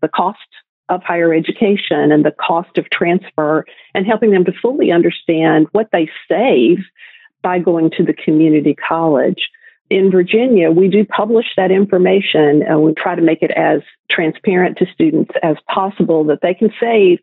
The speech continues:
up to eighteen thousand dollars in tuition and fees if they first attend a community college and then finish an associate degree and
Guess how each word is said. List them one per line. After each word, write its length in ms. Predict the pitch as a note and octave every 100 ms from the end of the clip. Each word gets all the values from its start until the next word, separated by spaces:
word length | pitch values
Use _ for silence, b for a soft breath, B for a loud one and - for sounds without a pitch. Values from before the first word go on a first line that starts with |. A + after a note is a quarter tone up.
| -
up 200 | F3+ -
to 180 | - D#3+
eighteen 400 | F#3 - - F#3
thousand 580 | E3 E3 F3 F3+ E3 D#3+
dollars 760 | D#3 F#3 A#3+ D#3+ D3 D#3 F3 - _ b b b b -
in 240 | G3+ F3 F3+
tuition 420 | F#3+ F3 F3 F3+
and 140 | E3 E3 -
fees 460 | G#3 G#3+ D3+ D#3 -
if 220 | - F3 -
they 160 | E3+ E3+ -
first 320 | D#3 E3+ - _ -
attend 580 | F3 - D#3+ D3+ D3+
a 100 | -
community 600 | - E3+ D#3+ D#3 D3+ D3
college 560 | - - D3+ D#3 D3 D3
and 160 | D3+ D3+
then 200 | D3 D3+ -
finish 220 | F3 F3+ -
an 140 | D3+
associate 680 | D3 D3+ D3 - - B2 -
degree 380 | D3 - D#3 C#3+
and 160 | C#3+